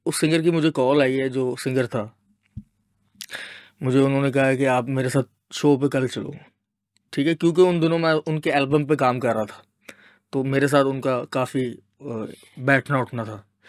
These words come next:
तो उन्होंने मुझे ऑफ़र की। अब जो उनके साथ कीबोर्डिस्ट हैं, प्लेयर हैं जो, वो मेरे सीनियर हैं,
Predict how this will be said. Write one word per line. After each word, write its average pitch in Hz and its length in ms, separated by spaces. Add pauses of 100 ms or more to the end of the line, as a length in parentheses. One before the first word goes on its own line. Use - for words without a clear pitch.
(520)
तो 127 160 (120)
उन्होंने 151 260
मुझे 147 160
ऑफ़र 143 240
की। 143 320 (520)
अब 202 140
जो 220 160
उनके 220 200
साथ 226 120
कीबोर्डिस्ट 175 640
हैं, 135 440 (360)
प्लेयर 156 260
हैं 131 120
जो, 117 220 (680)
वो 135 300 (200)
मेरे 131 280
सीनियर 135 340
हैं, 127 260